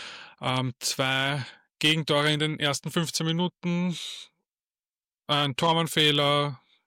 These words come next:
Radlinger kann den Ball nicht fangen. Ähm,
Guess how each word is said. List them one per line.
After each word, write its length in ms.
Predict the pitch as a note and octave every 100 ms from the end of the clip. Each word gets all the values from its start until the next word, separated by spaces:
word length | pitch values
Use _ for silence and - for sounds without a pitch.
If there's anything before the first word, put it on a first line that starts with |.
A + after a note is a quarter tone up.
| _ -
Radlinger 500 | C3 C3+ C3 C#3 C#3
kann 200 | D3 C3+
den 100 | B2+
Ball 160 | C3
nicht 160 | C3+ -
fangen. 460 | C3+ B2+ C3+ C3+ - - - - - -
Ähm, 640 | C3 C3 C3 C3 C3 A#2+